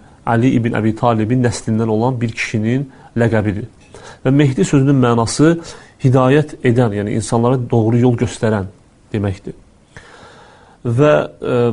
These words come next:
bunun adı, necə ki, hədislərdə gəlir, Peyğəmbərimiz sallallahu əleyhi və səlləm buyurur ki, adı mənim adımla, atasının adı mənim atamın adımla eyni, adı, adı ilə eyni olacaq. Yəni Muhammed, e, Muhammed ibn Abdullah olacaq. Və bu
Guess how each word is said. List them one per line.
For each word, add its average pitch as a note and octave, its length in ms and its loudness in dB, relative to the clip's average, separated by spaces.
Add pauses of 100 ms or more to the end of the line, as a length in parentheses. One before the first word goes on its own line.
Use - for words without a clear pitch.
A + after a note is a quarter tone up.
(280)
bunun F#3+ 260 0 (100)
adı, C#3+ 400 2
necə D3 200 -2
ki, C3 120 -2
hədislərdə A#2 560 -2
gəlir, A#2+ 400 0
Peyğəmbərimiz A#2 480 -2
sallallahu - 40 -8
əleyhi A2+ 80 -4
və - 0 -
səlləm A2 180 -4
buyurur A2+ 220 -2
ki, D#3 100 -4
adı B2 300 2 (360)
mənim B2 240 0
adımla, C#3 460 -2
atasının B2+ 400 -6
adı A#2 300 0 (360)
mənim C3 280 -2
atamın A#2+ 360 -2
adımla C3 300 -4
eyni, B2 320 0
adı, A#2+ 280 -4
adı C3 260 0
ilə B2 160 -4
eyni G#2+ 100 0
olacaq. F#2+ 380 -4
Yəni A2+ 120 -4
Muhammed, A#2+ 540 -2
e, G#2+ 100 -4
Muhammed B2 380 -2
ibn A#2+ 160 -2
Abdullah G#2 480 0
olacaq. F#2+ 340 -10 (1120)
Və D3 140 2 (100)
bu G#3 300 2